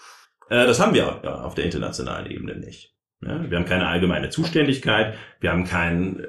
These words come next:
sozusagen kein Höchstgericht im eigentlichen Sinne, wir haben eine ganze Vielzahl von, von internationalen, äh, Gerichten und wir haben eine ganze Vielzahl von internationalen Akteuren.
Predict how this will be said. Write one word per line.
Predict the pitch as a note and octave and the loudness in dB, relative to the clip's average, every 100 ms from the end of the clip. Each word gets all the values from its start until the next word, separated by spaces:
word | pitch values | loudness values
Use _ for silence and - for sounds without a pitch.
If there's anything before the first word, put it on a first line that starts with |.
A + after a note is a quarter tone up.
| - | -12
sozusagen | - E2+ D#2+ | -6 -4 0
kein | F#2+ F#2 | 0 4
Höchstgericht | A2 D#3+ - C3 B2+ C3+ | 4 4 4 2 4 4
im | B2+ | 2
eigentlichen | G2+ A2 B2 A#2+ A#2+ | 4 2 2 2 2
Sinne, | G#2 G#2+ A#2+ A#2+ - - | 4 4 4 2 -6 2
wir | G#2 | 4
haben | A#2+ | 6
eine | A2+ | 6
ganze | A2 A2+ | 4 2
Vielzahl | - A3+ - D2+ | 2 4 4 0
von, | - B1 - A1+ - | -4 -6 -8 -10 -12
von | - D2 | -6 -4
internationalen, | C2 E2+ B1+ - B1+ A1 G1+ - - - | -4 -4 -6 -8 -8 -8 -8 -10 -12 -8
äh, | D2 D2 | -6 -2
Gerichten | E2+ F2+ G2 - | 2 2 2 2
und | C#3+ | 2
wir | A#2+ | 4
haben | A#2 | 4
eine | A#2+ | 4
ganze | A#2 A#2+ | 2 -2
Vielzahl | A2 C3 B2+ A2+ | -2 0 0 0
von | - | 0
internationalen | A2 A2+ G#2+ G#2+ A2 G2+ F#2 | 0 0 -2 0 0 0 0
Akteuren. | - - C3 C#3 - | -2 2 6 6 2